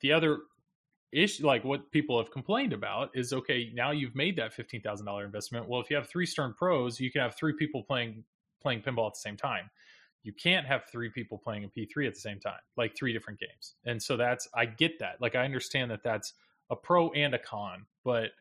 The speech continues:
as an owner, I don't know. Do you see that being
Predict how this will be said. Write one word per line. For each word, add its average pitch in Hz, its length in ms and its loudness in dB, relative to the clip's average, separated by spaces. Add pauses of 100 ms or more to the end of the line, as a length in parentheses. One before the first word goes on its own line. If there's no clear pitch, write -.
(400)
as 127 160 2
an 123 140 -4
owner, 147 540 0 (840)
I 123 100 4
don't 127 120 0
know. 104 140 -2 (100)
Do 131 100 0
you 127 120 4
see 135 340 4
that 113 300 2
being 107 540 -4